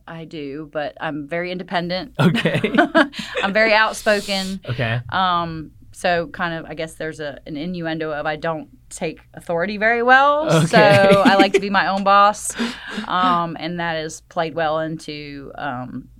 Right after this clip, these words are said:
Speaker 1: the start of this business as well.
Speaker 2: Love that. Love that. So what is kind of, like, on the horizon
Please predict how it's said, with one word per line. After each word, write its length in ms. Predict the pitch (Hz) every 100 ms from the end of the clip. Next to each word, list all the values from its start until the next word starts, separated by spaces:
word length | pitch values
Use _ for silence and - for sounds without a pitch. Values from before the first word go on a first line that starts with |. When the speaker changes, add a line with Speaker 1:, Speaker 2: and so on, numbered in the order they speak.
| -
Speaker 1:
the 80 |
start 280 | - - 151
of 60 | 160
this 160 | 127
business 400 | - 127 - -
as 160 | - -
well. 360 | - 50 - _ _
Speaker 2:
Love 200 | 113 101
that. 220 | 104 - - _ -
Love 180 | 107 113
that. 180 | - - _ _ - - - -
So 220 | 185 175
what 340 | 170 185 214
is 160 | 233 220
kind 200 | - 170
of, 160 | 156 147
like, 200 | 139 -
on 160 | 135
the 80 | 131
horizon 880 | 127 120 120 120 123 113 92 90 104